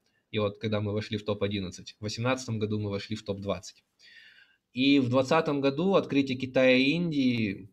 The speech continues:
поспособствовало тому, что наш товарооборот, по моим таким примерным, э, расчётам, должен превышать два миллиарда долларов. Может быть, будет чуть меньше. Я не знаю точно, какой товарооборот в итоге прошёл в Китае,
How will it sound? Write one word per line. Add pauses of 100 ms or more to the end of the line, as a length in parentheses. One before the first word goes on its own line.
(140)
поспособствовало
тому,
что
наш
товарооборот, (580)
по
моим
таким
примерным,
э,
расчётам,
должен
превышать
два
миллиарда
долларов. (400)
Может
быть,
будет
чуть
меньше. (320)
Я
не
знаю
точно,
какой
товарооборот
в
итоге
прошёл
в
Китае,